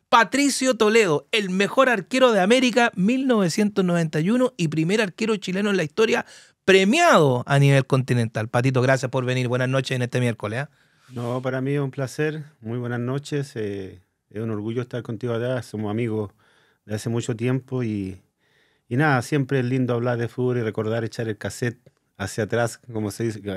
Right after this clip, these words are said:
Speaker 2: decimos los antiguos, y, y recordar momentos importantes que vivimos en el fútbol.
Speaker 1: Pato, dije bien, primer arquero chileno premiado en la historia, ¿eh? El Guantes de Oro en la Copa América del noventa y uno, mejor arquero de América, no había otro.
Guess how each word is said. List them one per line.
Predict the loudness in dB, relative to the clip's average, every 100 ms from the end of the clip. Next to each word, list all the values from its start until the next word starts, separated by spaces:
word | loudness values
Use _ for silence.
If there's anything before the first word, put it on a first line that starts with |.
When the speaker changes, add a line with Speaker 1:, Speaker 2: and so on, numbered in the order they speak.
| -6
Speaker 2:
decimos | -8 -4 -2 -2
los | -2
antiguos, | -2 -2 -4 -2 -2
y, | -4 -10 -20 _ _
y | -4
recordar | -2 0 0 0 0 -2
momentos | -2 -2 -2 -2 -4
importantes | -4 -8 -6 -6 -6
que | -4
vivimos | -4 -4 -4
en | -8
el |
fútbol. | -10 -16 -12 -4
Speaker 1:
Pato, | -2 0
dije | -2 0 0
bien, | 0 -4 -8
primer | -6 -4 -4
arquero | -6 -8 -8
chileno | -8 -6 -4
premiado | -4 -6 -6 -8
en |
la | -10
historia, | -10 -12 -12 -14 -16
¿eh? | _ _
El | -8 -6
Guantes | -6 -4 -4
de | 0
Oro | 0 0 -2 0
en |
la | -2
Copa | 0 -2
América | -2 -2 -2
del | -2
noventa | -2 -4 -4
y | -4
uno, | -4 -6 -12 -6
mejor | -4 0 0
arquero | 0 0 0
de | -2
América, | -4 -6 -6
no | -2
había | 0 2 4
otro. | 2 0 -6 -10